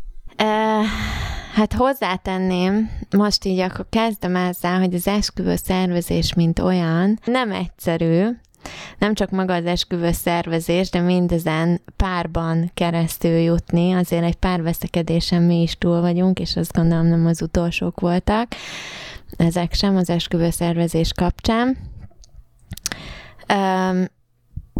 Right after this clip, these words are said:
nagyjából egyébként úgy gondolom, hogy így minden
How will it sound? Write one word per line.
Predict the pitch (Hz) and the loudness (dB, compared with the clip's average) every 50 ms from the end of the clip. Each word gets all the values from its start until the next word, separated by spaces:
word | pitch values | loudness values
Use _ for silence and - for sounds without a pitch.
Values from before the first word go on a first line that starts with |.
| - - - - - - - - - - | 2 2 2 2 0 -2 -6 -8 -2 0
nagyjából | 214 208 208 190 190 180 180 180 - 180 175 170 170 - - - | 2 2 2 2 2 0 0 0 0 0 2 0 0 -2 -4 -2
egyébként | - 185 175 180 180 - - - 185 175 175 175 - - | -2 2 2 2 0 0 -2 -2 0 2 2 0 0 -2
úgy | - 180 185 175 | 0 2 2 4
gondolom, | 160 165 165 165 165 165 165 165 170 165 | 4 4 2 2 2 2 2 2 4 4
hogy | 170 165 156 | 2 2 2
így | 156 165 170 165 - | 2 0 0 2 4
minden | 180 175 170 165 156 151 156 160 165 160 - | 4 4 4 2 2 2 2 2 2 2 0